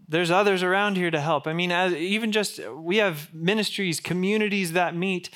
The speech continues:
where, where this community of people come together who are wrestling and navigating this stuff, and many who have lived the destruction of it. And it's too late f-, in their life to, to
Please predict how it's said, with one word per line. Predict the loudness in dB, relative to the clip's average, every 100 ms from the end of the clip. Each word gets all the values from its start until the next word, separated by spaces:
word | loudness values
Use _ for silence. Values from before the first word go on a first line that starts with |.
| -18 -4
where, | 0 2
where | 2 0
this | 0 -2
community | -4 -2 0 0 0
of | -2
people | -4 -4
come | -2 -2 -2
together | 0 2 2
who | 0
are | 0
wrestling | 2 0 -2 -2 -2
and | 0
navigating | 2 2 0 0 0
this | -2 -4
stuff, | -8 -8
and | -10 -4
many | 0 0 -2
who | -2 -2
have | 0 0 -2
lived | -4 -2 0 0 -2 -6 -12 -18 -20 -20 -14
the | -8 -4 -4 -6 _ _ _ _ _ _ _ _ _ -20 _ _
destruction | -6 -4 -4 -4 -4 -4 -4 -6 -10 -6
of | -6 -4
it. | -8 -10 -20 _ _ _ _ _ _ _ _ _ _ _ -6
And | -2
it's | -2 -4 -6
too | -4 -2 0
late | 2 2 2
f-, | -2 -14
in | -4 0
their | 2 4
life | 4 4 2 -2 -10 -20 _ _ _ _ _ _
to, | 0 2 0
to | -6 -2 -2